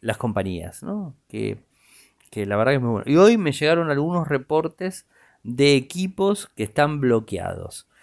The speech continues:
Eh, con lo cual, eh, digamos, este, insto a todas las personas que me escuchan de México para que me cuenten la situación que está sucediendo por aquel lado. Si las personas que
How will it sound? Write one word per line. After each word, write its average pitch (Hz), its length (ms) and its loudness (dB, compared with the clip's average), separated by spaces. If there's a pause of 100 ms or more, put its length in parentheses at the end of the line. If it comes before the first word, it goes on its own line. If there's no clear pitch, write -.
(300)
Eh, 107 720 0
con 131 140 -2
lo 127 160 2
cual, 208 380 4 (220)
eh, 104 440 -4
digamos, 107 500 -6
este, 107 380 -8
insto 135 480 -2
a 98 80 -2
todas 127 140 0
las 113 100 0
personas 117 340 -4
que 107 120 -8
me 104 100 -4
escuchan 117 500 -4
de 113 120 -2
México 165 640 -4 (500)
para 135 240 2
que 139 120 0
me 139 200 -2
cuenten 170 720 -2 (260)
la 131 220 0
situación 139 640 0
que 101 60 -4
está 101 180 -6
sucediendo 104 720 -4
por 104 140 -4
aquel 107 300 -2
lado. 92 400 -6 (440)
Si 151 460 0
las 120 240 0
personas 151 440 -2
que 139 440 0